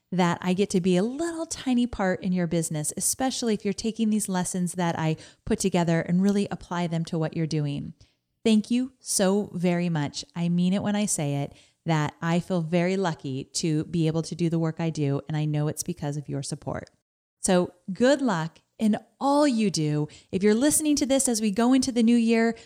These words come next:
let's make this the most amazing year you've ever created with wild success and even more happiness.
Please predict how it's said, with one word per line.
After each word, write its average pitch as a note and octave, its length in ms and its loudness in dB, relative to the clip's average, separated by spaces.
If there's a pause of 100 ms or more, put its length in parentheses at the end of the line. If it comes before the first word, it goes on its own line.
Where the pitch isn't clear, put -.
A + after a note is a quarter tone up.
(140)
let's B3 380 2
make C4 180 0
this A#3 220 2
the A#3+ 160 4
most B3 400 4
amazing D4 720 2
year A#3 220 4
you've G#3+ 340 2
ever A3+ 220 0
created F#3 640 0 (240)
with G3+ 180 0
wild C#4 720 -2
success F#3+ 680 -2 (100)
and G#3+ 160 0
even D4+ 380 -2
more A#3+ 240 2
happiness. D#3+ 760 -2